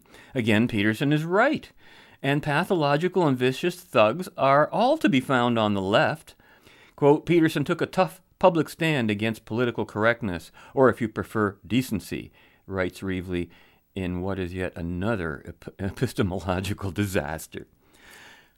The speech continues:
Political correctness is not decency nor politeness, Mister Reevely. This is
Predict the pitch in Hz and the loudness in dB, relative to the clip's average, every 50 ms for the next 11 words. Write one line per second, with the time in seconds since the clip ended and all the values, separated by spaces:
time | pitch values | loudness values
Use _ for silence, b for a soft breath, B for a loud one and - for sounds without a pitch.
0 | B _ _ - 165 175 175 185 220 233 233 240 233 233 226 226 - - 180 165 | B _ _ -2 0 2 2 2 2 0 0 -2 -2 -2 -2 -6 -4 -2 0 2
1 | 160 151 151 - - 131 120 120 120 - - - - _ _ _ _ _ _ 131 | 2 0 0 -2 -4 -4 -4 -4 -4 -8 -12 -18 -20 _ _ _ _ _ _ -6
2 | 117 147 139 139 135 - - 101 101 123 120 117 - - 110 104 - - 113 104 | -2 0 2 2 2 0 -2 -6 -6 -4 -4 -4 -4 -4 -6 -6 -4 -4 -4 -2
3 | 101 107 104 104 101 - - - 107 95 98 104 110 - - 87 80 82 - - | -2 0 -2 -2 -4 -6 -10 -8 -6 -2 0 0 0 -2 -4 -8 -8 -8 -10 -16
4 | - - - - _ _ - 85 87 82 - - 90 82 87 92 92 85 80 71 | -20 -20 -20 -20 _ _ -14 -12 -12 -12 -10 -10 -8 -6 -6 -6 -6 -6 -8 -12
5 | - 50 - _ _ _ _ _ _ _ _ _ _ _ _ b b b b b | -14 -16 -20 _ _ _ _ _ _ _ _ _ _ _ _ b b b b b
6 | b b b b b b - 120 135 147 - - - 123 117 113 110 104 104 101 | b b b b b b -4 -2 -2 -2 -4 -8 -4 -2 0 2 2 2 2 0
7 | 104 104 - | -4 -8 -12